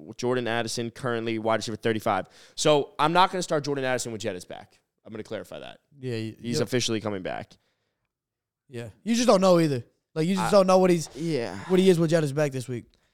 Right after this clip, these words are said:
Speaker 1: I don't find Elijah Moore to find the end zone, though. I think he could have targets. I
Speaker 2: He's
Speaker 1: think
Speaker 2: been
Speaker 1: again
Speaker 2: getting good volume, though.
Speaker 1: he's had volume all year, you know?
Speaker 2: Yeah, but he's been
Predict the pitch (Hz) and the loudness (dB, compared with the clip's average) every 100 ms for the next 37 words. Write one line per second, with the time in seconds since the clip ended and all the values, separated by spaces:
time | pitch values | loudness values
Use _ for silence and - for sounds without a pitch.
0 | _ _ - 214 254 208 196 180 165 127 | _ _ 2 4 4 0 0 -2 -6 -10
1 | _ _ _ 131 139 147 143 131 127 113 | _ _ _ -2 0 2 0 -2 -4 -2
2 | 117 110 110 117 131 135 139 - 110 104 | -4 -2 -4 -4 -2 0 -2 -4 -8 -10
3 | 98 95 - 95 110 123 - - _ _ | -10 -10 -8 -8 -8 -10 -14 -18 _ _
4 | _ _ _ _ _ _ _ _ _ _ | _ _ _ _ _ _ _ _ _ _
5 | 135 143 190 160 131 127 123 120 110 120 | -4 -2 -2 0 0 -2 -4 -8 -6 -4
6 | 123 117 107 107 104 92 _ _ 151 151 | -2 -4 -4 -6 -6 -10 _ _ -8 2
7 | 160 143 147 143 127 127 190 - _ _ | 2 4 4 4 0 2 0 -2 _ _
8 | _ _ _ _ 117 120 131 131 143 147 | _ _ _ _ -2 0 0 -2 -4 -6